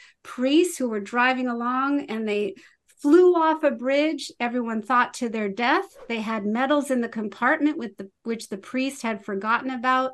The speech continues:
The car tumbled over several times. They landed,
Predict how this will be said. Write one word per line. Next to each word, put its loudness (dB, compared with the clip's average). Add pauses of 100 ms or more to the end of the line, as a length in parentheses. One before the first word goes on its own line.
(460)
The -4
car 4
tumbled -2
over -2
several 0
times. 0 (380)
They 0
landed, 2